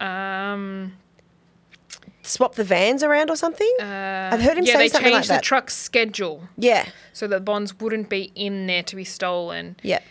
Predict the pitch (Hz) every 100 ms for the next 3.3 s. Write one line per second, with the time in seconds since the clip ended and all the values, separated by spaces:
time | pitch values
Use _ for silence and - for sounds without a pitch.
0 | _ _ - 185 180 175 175 175 175 185
1 | - 190 196 185 180 - _ _ _ -
2 | 202 185 190 190 190 185 175 180 - 196
3 | 190 190